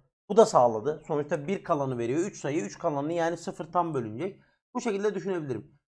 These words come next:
Şimdi o zaman toplam durum sayısı. Şurayı toplayalım. Bir tane buradan, iki buradan, üç. Altı daha dokuz, dört daha on üç. Altı daha on dokuz, dört daha buradan yirmi üç tane geldi. Bir de şurayı toplayalım.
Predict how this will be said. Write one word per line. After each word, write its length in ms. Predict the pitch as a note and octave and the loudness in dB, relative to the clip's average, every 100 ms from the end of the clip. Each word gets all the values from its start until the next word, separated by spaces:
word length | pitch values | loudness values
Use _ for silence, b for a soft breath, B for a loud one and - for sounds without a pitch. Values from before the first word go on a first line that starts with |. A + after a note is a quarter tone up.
| - | -10
Şimdi 140 | B3 | -6
o 60 | B3+ | 0
zaman 180 | B3 A#3 | -2 0
toplam 400 | G#3 A#3+ A#3+ G#3+ | 0 2 0 0
durum 200 | G#3+ G#3 | -6 -2
sayısı. 340 | E3+ C3+ A#2+ | -2 -2 -8
Şurayı 320 | - F#3 F3+ | -4 -2 0
toplayalım. 540 | F3+ E3 E3 B2 - b b - | -4 -4 -2 -2 -4 b b -10
Bir 120 | G#3+ | 4
tane 280 | A#3 G#3 G3 | 4 4 0
buradan, 380 | G3 C#3+ E3+ - | -2 0 -2 -2
iki 260 | D#3+ G#3 E3 | -10 -6 -6
buradan, 280 | D#3 G3 | 0 0
üç. 280 | - D#3 - - - | 0 -8 -10 -16 2
Altı 360 | D#3 F3+ F#3 D3+ | 4 4 2 2
daha 220 | C3 B2+ | 2 0
dokuz, 360 | C#3 F#3+ - | -4 -4 -2
dört 300 | F3+ F#3 F#3 | 2 2 2
daha 220 | D3+ A#2 - | 0 0 0
on 120 | E3+ | -2
üç. 300 | F#3+ - - _ - | -4 -8 -20 _ 2
Altı 320 | D3+ E3+ E3+ | 4 4 2
daha 140 | E3+ D3+ | 0 0
on 180 | F3+ | -2
dokuz, 280 | E3 F3 D#3+ | -4 -4 -2
dört 260 | F#3+ F3+ F#3 | 0 0 4
daha 200 | F3+ E3+ | 2 2
buradan 180 | E3+ F3+ | -4 -4
yirmi 340 | E3+ E3+ F#3 | -2 -2 -4
üç 120 | F#3 | -4
tane 220 | E3+ C3 | -4 -4
geldi. 460 | A#2+ A2+ B2 F#3 F#3+ b b - | -2 -4 -2 -4 -6 b b -6
Bir 60 | F3 | -6
de 40 | |
şurayı 340 | - G3+ F#3 | -2 0 0
toplayalım. 600 | F#3 - C#3+ D3+ G3 G3 | -2 -6 -2 0 0 -4